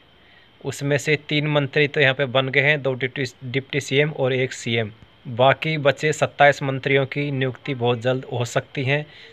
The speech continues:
जिसमें से करीब बीस मंत्रियों की नियुक्ति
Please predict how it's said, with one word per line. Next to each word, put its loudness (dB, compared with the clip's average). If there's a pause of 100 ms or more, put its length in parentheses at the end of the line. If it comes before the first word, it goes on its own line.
(160)
जिसमें -2
से 2
करीब 0
बीस -4
मंत्रियों -2
की -6 (1300)
नियुक्ति -2